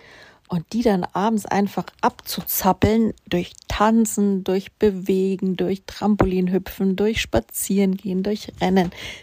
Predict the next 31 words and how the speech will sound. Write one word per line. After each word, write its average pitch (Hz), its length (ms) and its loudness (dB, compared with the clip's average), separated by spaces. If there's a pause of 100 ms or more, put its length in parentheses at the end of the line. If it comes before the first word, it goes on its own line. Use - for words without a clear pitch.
durch - 240 -6
Lauf. - 180 -2
Es 208 140 -4
muss 247 180 0
aber 233 180 2
auch 220 60 2
nicht 214 160 2
immer 208 220 2
Sport - 340 -2
sein. 175 220 -2
Es 180 120 -8
kann 190 160 -4
einfach 214 440 -4 (420)
Körperbewegung, 170 1040 2
ja, 190 240 2
so 185 200 -2
diese 185 640 0
Füße 214 760 2 (400)
bewegen, 180 640 4
die 190 120 -2
Hände 170 400 0
schütteln. 175 480 0 (280)
Gibt's - 240 -8
diverseste 190 640 -2
Embodiment-Übungen, 180 1160 0
die - 160 -6
alle 190 260 -2
auf - 80 -6
selbe 196 500 0
abzielen, - 520 -4
eben 190 380 -2